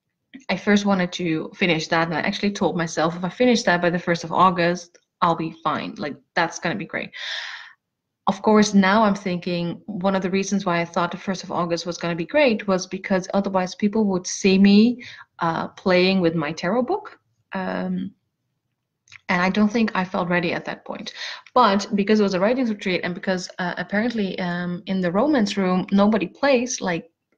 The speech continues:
that, like, we s-, really, really quickly got the name, um, of this really intense, focused, uh, word-producing group, um, who don't like to play. They just go. Um,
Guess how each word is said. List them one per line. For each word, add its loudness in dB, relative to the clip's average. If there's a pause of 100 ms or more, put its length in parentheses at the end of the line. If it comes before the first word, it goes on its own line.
(140)
that, 4
like, 2
we 4
s-, -8
really, 0
really 2
quickly -2
got -2
the 0
name, 0 (540)
um, -2 (560)
of -2
this -2
really 4
intense, 2
focused, 2
uh, 0
word-producing 0
group, 4
um, -2
who -2
don't 6
like 2
to 2
play. 2
They -2
just -4
go. 4 (440)
Um, -4